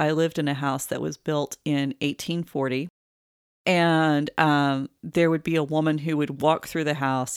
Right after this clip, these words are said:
and she would, kept saying, "Can you hear me? I need to ask you a question."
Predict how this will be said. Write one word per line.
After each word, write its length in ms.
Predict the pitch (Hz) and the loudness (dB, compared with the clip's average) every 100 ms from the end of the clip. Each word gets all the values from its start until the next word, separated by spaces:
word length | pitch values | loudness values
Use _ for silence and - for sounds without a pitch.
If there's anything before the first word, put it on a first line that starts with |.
| - | -2
and 260 | 147 143 | 0 0
she 280 | 139 - 147 | -4 -4 -4
would, 180 | 143 147 _ 190 - _ _ _ _ | -4 -6 _ -20 -20 _ _ _ _
kept 220 | - 170 | -4 -2
saying, 180 | - 285 | 0 -2
"Can 220 | - 165 | 0 0
you 100 | 160 | 0
hear 300 | 156 - 208 | -2 -2 -2
me? 280 | 196 151 143 - | 2 2 2 2
I 100 | 143 | 0
need 200 | 143 139 | 0 0
to 80 | |
ask 300 | 127 127 - | -2 -4 -4
you 120 | 139 123 | -2 -2
a 40 | |
question." 600 | - 131 - - - | 0 -2 -2 -8 -10